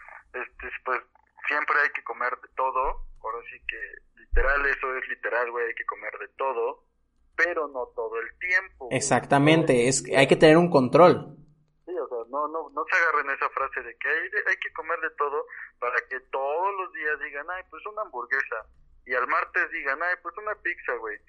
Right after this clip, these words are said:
Speaker 1: Y el miércoles, "Ay, pues unas salitas". No, güey, o sea, que comas de todo no quiere decir que comas de todo todos los días, güey.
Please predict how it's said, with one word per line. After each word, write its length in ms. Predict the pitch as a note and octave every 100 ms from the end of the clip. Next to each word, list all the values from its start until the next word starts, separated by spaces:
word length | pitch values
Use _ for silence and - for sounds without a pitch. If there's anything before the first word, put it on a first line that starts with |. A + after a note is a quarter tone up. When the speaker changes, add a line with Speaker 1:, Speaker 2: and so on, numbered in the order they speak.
| - -
Speaker 1:
Y 60 | B2
el 100 | B2+
miércoles, 440 | D#3 D#3+ D#3 C#3+ F3
"Ay, 80 | E3+
pues 160 | E3 E3+
unas 160 | G3 F3+
salitas". 420 | C#3 C#3 C#3 A#2 A2+
No, 220 | C3+ E3+
güey, 120 | B2+ G2
o 40 |
sea, 120 | A2 G#2
que 160 | G#2+ -
comas 280 | E3 G3 F#3
de 80 | B2+ -
todo 260 | C3+ C3+
no 100 | C3+ -
quiere 160 | A#2+
decir 160 | A2+ -
que 120 | B2
comas 260 | - - A#2
de 60 | - -
todo 320 | B2 A#2+ A2 - -
todos 200 | G2+ F#2+
los 140 | F#2 -
días, 140 | D#3+ A2+ -
güey. 140 | -